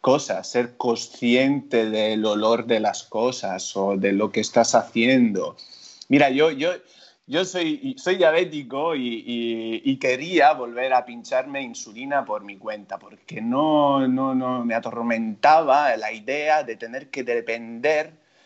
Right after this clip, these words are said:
de alguien más, alguien ajeno, para el control de mi enfermedad.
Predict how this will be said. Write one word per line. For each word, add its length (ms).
de 340
alguien 600
más, 560
alguien 360
ajeno, 760
para 600
el 200
control 760
de 240
mi 180
enfermedad. 840